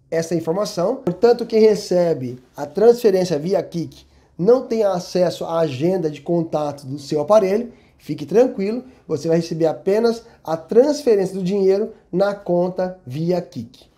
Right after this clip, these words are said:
Você transferiu, então, pra pessoa, ela não precisa ter conta no C seis Bank, tá? Você compartilha, então,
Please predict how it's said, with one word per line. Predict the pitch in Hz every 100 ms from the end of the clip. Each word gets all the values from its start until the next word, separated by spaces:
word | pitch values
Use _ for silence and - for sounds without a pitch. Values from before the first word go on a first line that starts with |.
| _
Você | 180 175 185
transferiu, | 190 175 180 277 233 269
então, | 269 - 170
pra | 165 -
pessoa, | 156 139 - 170 196
ela | 175 139
não | 143 170 202
precisa | 190 180 165
ter | 180
conta | - 151 156 156
no | 147
C | 160
seis | 151 147 110
Bank, | 113 156 233 - _ _
tá? | - 156 247 - - -
Você | 170 220
compartilha, | 220 - 302 330 262 240 233 - - 262 233 147
então, | 147 156 156 156 160